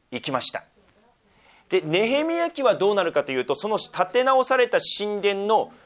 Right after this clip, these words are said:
周りを囲むものなんですね。ですか？つまり、ネヘミヤ記のテーマは、神の民の守り、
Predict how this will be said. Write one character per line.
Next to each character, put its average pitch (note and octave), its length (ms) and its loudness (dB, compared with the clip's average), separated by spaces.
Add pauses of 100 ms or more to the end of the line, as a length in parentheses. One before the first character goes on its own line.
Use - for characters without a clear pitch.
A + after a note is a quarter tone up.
(120)
周 A#3 520 2
り C#4+ 100 -2
を C#4+ 100 2
囲 A#3+ 400 -4
む A3+ 120 0
も A3 160 -2
の G#3+ 80 -2
な C#3 100 -2
ん E2 80 -12
で - 80 -20
す - 100 -20
ね。 D#3+ 300 -4 (1400)
で - 60 -20
す - 60 -20
か？ F#2+ 380 -6 (1200)
つ - 180 -6
ま C4+ 180 2
り、 G3+ 360 -4 (480)
ネ D#3+ 140 0
ヘ A#3+ 120 2
ミ C4 140 -2
ヤ C4 160 2
記 A3+ 120 -8
の D3+ 140 0
テ E3+ 240 -4
ー C#3+ 40 -2
マ A2 120 0
は、 G#2+ 380 2 (640)
神 D4 420 0
の F3 220 2 (180)
民 C3+ 180 -4
の G2 140 -2
守 F3 760 2
り、 - 200 -4